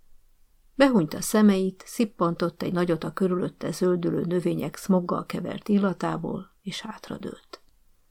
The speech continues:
Ekkor hallotta meg a poroszkálást. Jobb szeme jobb sarkából jobbra nézett.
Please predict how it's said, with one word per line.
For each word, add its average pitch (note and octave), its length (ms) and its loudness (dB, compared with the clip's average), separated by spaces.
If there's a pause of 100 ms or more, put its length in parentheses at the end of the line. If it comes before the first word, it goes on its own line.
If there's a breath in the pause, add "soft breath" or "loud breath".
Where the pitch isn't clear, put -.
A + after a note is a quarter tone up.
(1200)
Ekkor F#3+ 340 2
hallotta F#3 440 0
meg E3 180 -4
a D3+ 80 -2
poroszkálást. - 1200 -10 (1400)
Jobb D4+ 220 4
szeme G#3 380 6
jobb F#3+ 200 6
sarkából F3 720 0
jobbra D#3 320 -2
nézett. D#3+ 760 -10